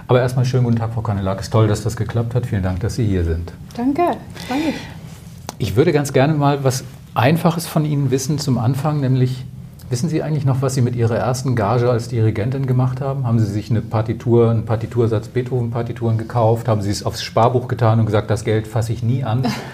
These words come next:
Speaker 1: <laughs> Oder was, wa-, wa-, das ist ja sicherlich was Besonderes dann.
Speaker 2: Ja, oh, das ist schwer. Meine erste Partituren war von meinem Vater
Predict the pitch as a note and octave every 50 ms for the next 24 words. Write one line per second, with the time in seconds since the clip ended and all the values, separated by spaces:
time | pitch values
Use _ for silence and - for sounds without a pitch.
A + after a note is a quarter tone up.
0 | - - - - - - - - - - D3 E3 - B2+ A#2+ A2+ - G2+ F#2 A2
1 | A2+ C3 A#2+ - G#2+ A#2 A2+ - - - - - - C#3+ - - C#3 A#2+ G#2+ A#2+
2 | C#3 C3+ A#2 A2+ A2 A#2 - - G#2+ G2+ A#2+ A#2 A#2 A2+ F#2 F2+ E2 - - E2
3 | D#2 - - - - - - - - - G3 F3+ F3+ F#3+ - G#3+ G3+ G3 F#3+ F#3
4 | F3+ F3 - G#3 G3+ - - - E3 D#3 D3+ D3+ C#3+ - - - - - - -
5 | - - G3 G3+ G3 G3+ G#3+ G#3 G3+ - - - A3+ A#3 B3 C4 B3+ - - -
6 | - C#4 C4+ C4+ C4+ C4+ C4+ C4 C4 - - - A3 A3+ G#3+ - - A3+ G#3+ -
7 | - A#3 A#3 A3+ A3+ A3+ G#3+ G#3 G3+ F#3+ F#3+ G3 G3 F#3+ F#3+ - G3 F#3 F3+ F3
8 | F3 F3 E3+ E3+ E3+ E3+ - D#3 C#3+